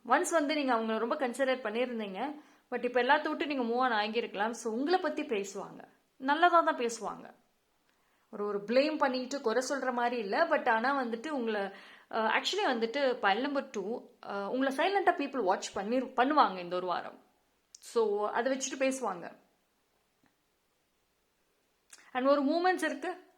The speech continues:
எஸ், நெக்ஸ்ட் ஸ்டெப் அப்படிங்கிற ஒரு மூமெண்ட்ஸ் இருக்கு கண்டிப்பாக. So ரிலேஷன்ஷிப் விஷயமா வந்துட்டு நல்லா தான் இருக்கு, it's good, கன்ஃபியூஷன் வேண்டாம். You deserve true love, அது மட்டும் தெரிஞ்சுக்கணும். And, um,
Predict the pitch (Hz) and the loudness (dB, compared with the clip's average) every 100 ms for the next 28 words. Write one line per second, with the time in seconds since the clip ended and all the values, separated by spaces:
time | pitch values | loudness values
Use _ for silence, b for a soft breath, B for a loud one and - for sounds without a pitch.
0 | _ - 220 262 - - _ _ 214 226 | _ -8 -6 -6 -12 -20 _ _ -10 -8
1 | - - 269 269 - - _ - 185 226 | -6 -2 -2 -4 -12 -14 _ -8 -2 0
2 | 233 220 202 202 226 240 233 233 - 202 | 0 -2 -2 -2 -2 -2 -2 -2 -2 -6
3 | 196 226 226 202 226 - B B B B | -4 -2 0 0 -2 -6 B B B B
4 | - 262 277 285 330 302 302 269 269 269 | 0 2 2 2 -2 -4 -4 -4 -2 -2
5 | 240 247 226 208 208 247 247 233 - 226 | 0 0 -2 -4 -2 0 0 -2 -6 -6
6 | 240 247 254 226 180 - - - 220 220 | 0 0 2 -2 -4 -12 -18 -18 -16 -14
7 | 196 226 226 - - 220 226 349 349 269 | -2 0 0 -6 -8 -8 0 2 2 0
8 | 190 160 - - b b b b b b | -2 -2 -8 -14 b b b b b b
9 | b _ _ _ 202 285 262 247 285 262 | b _ _ _ -8 -2 2 2 4 2
10 | - - - - 269 269 202 - - - | 0 -10 -20 -8 -4 -2 -2 -2 -10 -20
11 | _ _ _ _ 190 202 220 226 202 202 | _ _ _ _ -8 -6 -6 -6 -6 -6
12 | 202 220 311 b b b b b b - | -6 -6 -8 b b b b b b -14
13 | 208 202 190 202 196 190 190 | -10 -10 -8 -6 -6 -6 -8